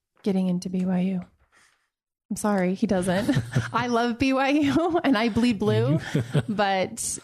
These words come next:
Speaker 1: um, those
Speaker 2: But
Speaker 1: are the things that God does care about. Those are the things that will matter.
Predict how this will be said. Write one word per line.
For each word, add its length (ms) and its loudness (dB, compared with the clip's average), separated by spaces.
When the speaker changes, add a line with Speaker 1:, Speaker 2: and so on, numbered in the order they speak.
Speaker 1:
um, 540 0
those 160 2
Speaker 2:
But 80 2
Speaker 1:
are 40 -2
the 120 -4
things 320 0
that 160 0
God 220 0
does 220 -2
care 220 -2
about. 400 -2
Those 180 0
are 60 4
the 80 2
things 280 2
that 120 0
will 120 2
matter. 540 0